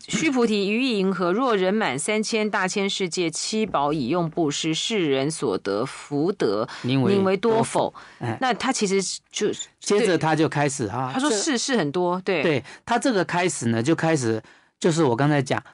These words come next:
Speaker 2: 他用有为法来鼓励你了。
Speaker 1: 嗯，
Speaker 2: 啊，
Speaker 1: 嗯。
Speaker 2: 他用我们这样，这样讲，就是说来较量功德了哈，就是用一层一层很多很多的福德来比较，
Speaker 1: 嗯。
Speaker 2: 啊，让你觉得说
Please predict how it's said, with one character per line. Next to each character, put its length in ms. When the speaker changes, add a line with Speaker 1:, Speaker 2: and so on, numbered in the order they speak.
Speaker 2:
他 140
用 200
有 200
为 180
法 200
来 120
鼓 220
励 140
你 180
了。 120
Speaker 1:
嗯， 400
Speaker 2:
啊， 240
Speaker 1:
嗯。 240
Speaker 2:
他 140
用 220
我 120
们 120
这 100
样， 320
这 100
样 120
讲， 220
就 60
是 80
说 220
来 200
较 380
量 260
功 300
德 220
了 120
哈， 240
就 100
是 160
用 340
一 100
层 280
一 80
层 240
很 280
多 200
很 160
多 120
的 80
福 180
德 180
来 140
比 240
较， 320
Speaker 1:
嗯。 180
Speaker 2:
啊， 100
让 280
你 120
觉 200
得 120
说 320